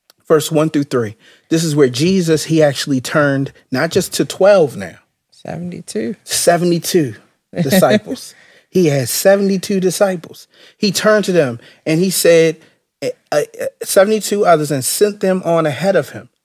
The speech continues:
Speaker 1: two by two."
Speaker 2: Wow.
Speaker 1: So he sent these people out, two
Speaker 2: Yeah.
Speaker 1: by two. Imagine
Speaker 2: So
Speaker 1: that.
Speaker 2: get to work.
Speaker 1: He, gee, he had an agenda.
Speaker 2: Yeah.
Speaker 1: Everybody keep talking about what Jesus did. What Jesus did was get y'all to do.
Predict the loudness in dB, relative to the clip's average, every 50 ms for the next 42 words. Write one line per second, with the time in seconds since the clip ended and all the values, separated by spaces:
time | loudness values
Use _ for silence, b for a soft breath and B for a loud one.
0 | _ -8 -4 -4 0 2 2 2 2 0 -4 -6 -6 -6 -6 -12 _ _ _ _
1 | -14 -8 -4 0 0 2 2 2 2 2 2 2 0 0 -2 -6 -6 -6 -6 -6
2 | 0 2 2 4 2 2 -2 -2 0 2 4 6 4 4 2 2 -2 -4 -4 -4
3 | -12 _ _ _ _ _ _ _ _ _ _ -10 -6 -6 -2 2 4 4 4 4
4 | 2 2 0 0 0 0 0 2 0 0 2 2 2 4 6 6 4 4 0 _
5 | _ _ _ _ _ _ _ -16 -14 -10 -10 -8 -4 -4 -2 -2 -2 0 2 4
6 | 4 4 6 6 4 4 4 2 2 0 0 0 0 -2 -4 -8 -6 -4 -2 0
7 | 0 -2 -4 -10 _ _ _ _ _ _ _ _ 2 2 2 4 2 2 2 2
8 | 0 -2 -2 0 0 4 4 4 4 4 2 0 0 -2 -2 -2 -2 -2 -4 -6
9 | -10 -10 -10 -10 -12 -12 -12 -18 _ _ _ _ _ _ _ _ _ _ -4 0
10 | 2 2 2 0 0 0 0 0 2 0 0 -2 -2 0 2 2 4 4 4 2
11 | 4 2 0 0 0 -2 -4 -2 0 0 2 2 2 -2 -2 -6 -4 0 0 0
12 | -2 -4 -10